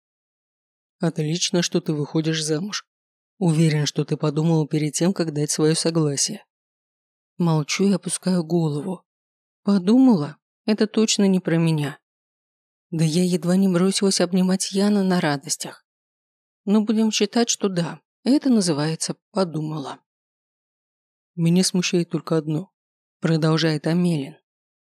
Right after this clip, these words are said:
«Ты изменила свои планы. Ты ведь хотела работать в нашей компании, так?» «Да, очень. Мне очень у вас нравится, правда?» «Ну вот и я о том же. Поэтому меня и им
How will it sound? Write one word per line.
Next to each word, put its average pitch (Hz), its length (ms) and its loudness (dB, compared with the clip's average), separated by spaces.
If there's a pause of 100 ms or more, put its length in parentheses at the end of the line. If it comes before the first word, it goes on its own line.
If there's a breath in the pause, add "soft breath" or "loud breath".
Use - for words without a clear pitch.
(320)
«Ты 196 140 0
изменила 175 520 2
свои 151 320 -2
планы. 156 460 -4 (460)
Ты 220 100 2
ведь 208 140 0
хотела 196 380 2
работать 185 460 0
в 147 40 -8
нашей 156 260 -2
компании, 147 520 -4
так?» - 220 -4 (880)
«Да, 180 280 2
очень. 175 480 -2 (400)
Мне 196 240 6
очень 196 280 2
у 202 60 4
вас 190 220 0
нравится, 180 560 -2
правда?» 170 540 -4 (880)
«Ну 165 180 2
вот 190 180 0
и 214 60 0
я 180 200 2
о - 20 -2
том 151 240 -6
же. - 180 -10 (300)
Поэтому 165 440 2
меня 160 380 2
и 170 80 0
им 156 420 -4